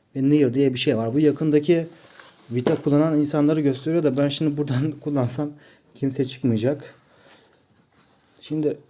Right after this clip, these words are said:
ilk başta bizi Vita karşılıyor. Vita'mız biliyorsunuz. Bununla çok oynayacağız.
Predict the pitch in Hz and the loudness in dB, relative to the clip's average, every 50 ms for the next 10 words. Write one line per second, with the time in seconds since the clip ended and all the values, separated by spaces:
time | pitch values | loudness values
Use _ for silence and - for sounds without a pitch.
0 | _ _ _ _ _ - 180 180 - - 139 127 123 - - 131 135 135 139 135 | _ _ _ _ _ -6 -6 -6 -2 -2 -2 -2 -2 -4 -6 -6 -4 -4 -4 -6
1 | 135 131 - 120 - 113 104 95 - - 95 95 107 127 135 - - - - - | -6 -6 -8 -8 -6 -6 -8 -8 -8 -10 -10 -8 -8 -8 -8 -8 -12 -16 -18 -20
2 | - - _ _ _ _ - 113 110 113 107 101 101 98 98 104 98 101 98 92 | -20 -20 _ _ _ _ -16 -12 -10 -8 -6 -6 -6 -8 -8 -10 -8 -6 -6 -8
3 | - - 98 104 113 - - - - _ _ _ - 110 107 107 107 107 - _ | -8 -10 -14 -14 -14 -14 -18 -20 -20 _ _ _ -6 -6 -4 -4 -6 -8 -10 _
4 | _ _ _ _ _ - - 123 117 117 104 101 95 90 87 101 123 127 - - | _ _ _ _ _ -16 -16 -12 -10 -10 -8 -8 -10 -10 -10 -12 -12 -10 -10 -12
5 | - - | -14 -14